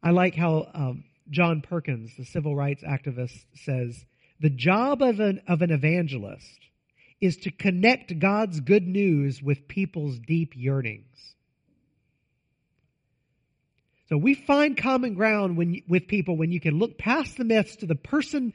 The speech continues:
that's behind believing that myth and say, "Why do they want that to be true? Is the longing that's behind them believing this thing that I believe to be untrue,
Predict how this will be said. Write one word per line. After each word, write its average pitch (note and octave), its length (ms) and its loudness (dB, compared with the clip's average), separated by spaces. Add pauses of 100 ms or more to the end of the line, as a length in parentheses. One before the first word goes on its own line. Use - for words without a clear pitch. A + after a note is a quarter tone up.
(340)
that's G#3 160 0
behind C#4 600 2
believing F#3+ 340 4
that D#3+ 140 -2
myth E3+ 200 0
and F3+ 140 0
say, F3 160 0
"Why E3 380 4
do D4+ 80 4
they A#3 120 6
want G3 200 2
that F3+ 140 0
to - 80 -8
be D#3 120 0
true? C3+ 360 -2 (260)
Is G3 180 6
the G3+ 120 2
longing C#4+ 480 2
that's A#3+ 180 -2
behind A#3 480 0
them G#3+ 100 2
believing G3+ 460 0
this G3 160 -2
thing G#3 180 -4
that F3+ 80 -2
I F3+ 120 2
believe F3 300 0
to F#3 60 -4
be E3 120 2
untrue, D#3 360 0